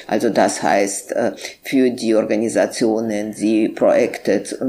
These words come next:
also von denen, also Projekte aus Ausland unterstützt worden waren. Und das war auch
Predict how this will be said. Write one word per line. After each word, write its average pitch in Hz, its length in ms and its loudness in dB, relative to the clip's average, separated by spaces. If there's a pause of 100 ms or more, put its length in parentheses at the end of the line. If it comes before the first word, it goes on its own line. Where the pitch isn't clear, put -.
(120)
also 120 200 -2
von 123 220 -4
denen, 113 480 -2
also - 220 -6
Projekte - 680 0
aus 87 300 -2
Ausland 170 460 2
unterstützt 156 580 0
worden 143 320 2
waren. 131 400 2 (240)
Und 117 220 -6
das - 260 -4
war 101 280 2 (260)
auch 120 380 0